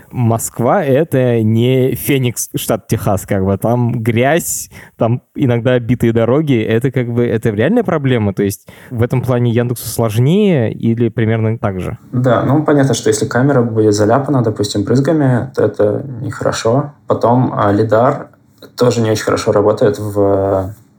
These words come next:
Speaker 2: я не помню, то ли в тумане, то ли при дожде. Но просто, просто из-за того, что там длина волны, радар хорошо работает. Он как-то, там волна обтекает снежинки или что. А,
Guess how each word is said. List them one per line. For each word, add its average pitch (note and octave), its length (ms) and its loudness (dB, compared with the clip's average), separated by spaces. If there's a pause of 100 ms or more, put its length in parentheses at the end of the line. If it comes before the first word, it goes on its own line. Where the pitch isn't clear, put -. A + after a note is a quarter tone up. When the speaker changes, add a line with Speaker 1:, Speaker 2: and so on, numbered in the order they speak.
(180)
Speaker 2:
я B2 80 -8
не A2+ 80 -2
помню, - 260 -4
то - 80 0
ли A2 80 -2
в - 60 -6
тумане, C#3+ 380 0
то B2+ 100 -4
ли F#2 80 -2
при G2+ 140 -6
дожде. B2+ 420 -2 (240)
Но A#2+ 500 0
просто, B2+ 240 2
просто B2+ 200 2
из-за A2 100 -4
того, A2 100 4
что - 100 -4
там F#2 120 -2
длина A2 240 0
волны, D3 400 2 (180)
радар D3 600 0 (240)
хорошо C3+ 340 0
работает. G#2 320 0
Он A#2+ 100 0
как-то, A2 460 -2 (220)
там - 140 -4
волна A2+ 580 0
обтекает - 680 -2
снежинки A#2 640 -2
или C3 140 -6
что. - 240 -12 (560)
А, - 420 0